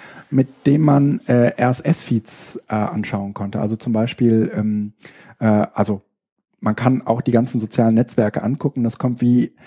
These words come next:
so ein Zeitungsding daher. Und das, äh, Flipboard hat sich weiterentwickelt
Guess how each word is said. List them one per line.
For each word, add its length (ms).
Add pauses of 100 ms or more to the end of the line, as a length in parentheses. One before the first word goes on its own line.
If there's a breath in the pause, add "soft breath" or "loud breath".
(240 loud breath)
so 60
ein 80
Zeitungsding 1000
daher. 320
Und 80
das, 240
äh, 420
Flipboard 440
hat 100
sich 260
weiterentwickelt 800